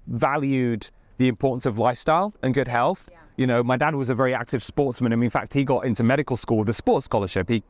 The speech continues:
Speaker 1: you know, he played cricket at a very high level. So I think there was an element of a personal interest in that. Also, I was a foodie. I learned to cook when I was sixteen.
Speaker 2: Okay.
Speaker 1: And I was looking at the food environment and thinking in the hospitals, and it's just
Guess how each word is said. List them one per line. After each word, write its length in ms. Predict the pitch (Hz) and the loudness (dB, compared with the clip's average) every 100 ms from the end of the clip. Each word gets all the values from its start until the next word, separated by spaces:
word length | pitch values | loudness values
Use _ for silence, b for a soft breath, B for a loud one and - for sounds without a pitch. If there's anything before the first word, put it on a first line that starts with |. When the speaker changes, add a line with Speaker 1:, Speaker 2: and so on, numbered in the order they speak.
| - | -4
Speaker 1:
you 80 | 117 | -2
know, 100 | 101 | 0
he 80 | 110 | 0
played 240 | 131 117 | 0 -2
cricket 280 | - 127 - | -2 -4 -2
at 40 | |
a 40 | 101 | 0
very 160 | 104 | 0
high 120 | 104 | 2
level. 340 | 107 135 101 - b b b b b | 2 0 -2 -6 b b b b b
So 200 | - 170 | -2 0
I 60 | 160 | 2
think 220 | 208 202 | 0 0
there 100 | 185 | 2
was 160 | 175 147 | 2 2
an 100 | 156 | 2
element 380 | 156 170 151 139 | 2 2 0 0
of 120 | 131 | -2
a 80 | 135 | -2
personal 380 | 156 139 139 | 0 -2 0
interest 260 | 139 180 131 | -2 -2 -2
in 80 | 117 | 0
that. 100 | 110 | 2
Also, 260 | 160 156 | 2 2
I 20 | 135 | 0
was 160 | 123 | 0
a 40 | 120 | -2
foodie. 420 | 226 202 95 82 - | 0 0 0 -4 -2
I 80 | |
learned 180 | 143 147 | 0 0
to 80 | 131 | -2
cook 200 | - 143 | -4 -4
when 100 | 135 | 0
I 40 | |
was 120 | 117 - | -2 -2
sixteen. 520 | 117 - 170 120 85 | -6 -2 -2 -2 -4
Speaker 2:
Okay. 160 | b b b b | b b b b
Speaker 1:
And 140 | 147 | -2
I 20 | 170 | -2
was 140 | 156 | -2
looking 220 | 220 214 | -2 0
at 80 | 156 | 0
the 60 | 135 | 0
food 220 | 220 240 | 0 0
environment 520 | 151 113 104 101 104 | 2 2 2 0 0
and 100 | 120 | 0
thinking 280 | 131 120 123 | 0 0 0
in 40 | |
the 80 | 110 | 0
hospitals, 460 | 135 180 170 165 127 | 0 -2 0 0 0
and 100 | 117 | -2
it's 140 | 135 | -2
just 180 | 180 | -6